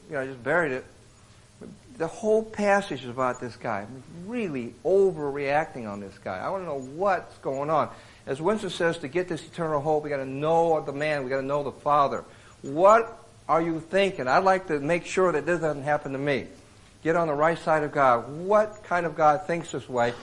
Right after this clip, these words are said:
Why did the third guy get whacked so bad? Question number two, what is a mina or mina? How do we pronounce it? What is it? Walt said,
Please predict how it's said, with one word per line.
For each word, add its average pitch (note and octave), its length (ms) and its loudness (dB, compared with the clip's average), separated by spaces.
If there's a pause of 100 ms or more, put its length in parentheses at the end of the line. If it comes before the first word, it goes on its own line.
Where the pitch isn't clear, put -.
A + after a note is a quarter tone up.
(400)
Why G3+ 260 8
did A3+ 80 0
the G3 100 0
third F3+ 280 0
guy D3+ 160 4
get C3+ 140 -2
whacked A#2+ 280 0
so A#2 60 -8
bad? G2 280 -6 (360)
Question G3 260 2
number F3 180 0
two, C#3+ 380 0 (380)
what F3 400 8
is F#3+ 580 2 (320)
a E3 320 6
mina D#3 480 2
or A#2 160 -2
mina? B2 520 -2
How C3 200 2
do E3+ 80 -2
we E3 140 -6
pronounce F3 520 -2
it? E2 180 -10
What C#3 220 0
is G#3+ 220 4
it? - 100 -8 (840)
Walt E3+ 180 6
said, - 220 -4